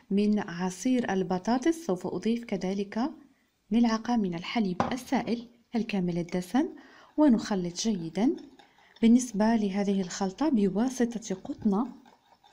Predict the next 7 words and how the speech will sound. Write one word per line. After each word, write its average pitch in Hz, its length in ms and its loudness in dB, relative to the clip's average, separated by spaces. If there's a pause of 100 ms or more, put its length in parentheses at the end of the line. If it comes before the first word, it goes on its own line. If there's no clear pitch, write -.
(1600)
نأخذ 208 460 0
هنا 196 220 -2
قطنة 262 360 -2
كذلك، 214 680 -6 (2000)
ثم 320 360 6
سوف 214 360 0
نبدأ 202 360 0